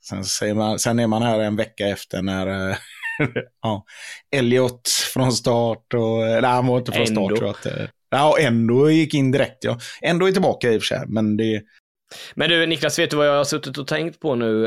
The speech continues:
Speaker 2: i, eh, fyrtiosju minuter ungefär som vi har spelat in det här?
Speaker 1: Att jag
Speaker 2: Nästan.
Speaker 1: pratar alldeles för länge om Liverpool-matchen.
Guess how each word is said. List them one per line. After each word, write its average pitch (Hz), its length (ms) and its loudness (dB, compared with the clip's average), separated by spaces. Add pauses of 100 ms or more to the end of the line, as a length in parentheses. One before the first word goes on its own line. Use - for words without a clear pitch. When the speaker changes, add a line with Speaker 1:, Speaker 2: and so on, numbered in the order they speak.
Speaker 2:
i, 110 500 0
eh, 110 60 0
fyrtiosju 113 640 -4
minuter 104 340 -4
ungefär 104 280 -4
som 101 140 -6
vi 98 80 -4
har 101 100 -4
spelat 101 340 -4
in 110 140 -4
det 127 80 -6
här? 85 140 -4
Speaker 1:
Att 95 80 -8
jag 107 140 -6
Speaker 2:
Nästan. 123 180 -2
Speaker 1:
pratar 107 180 -2
alldeles 107 280 -2
för 107 60 -2
länge 101 340 -2
om 101 260 0
Liverpool-matchen. 95 720 -6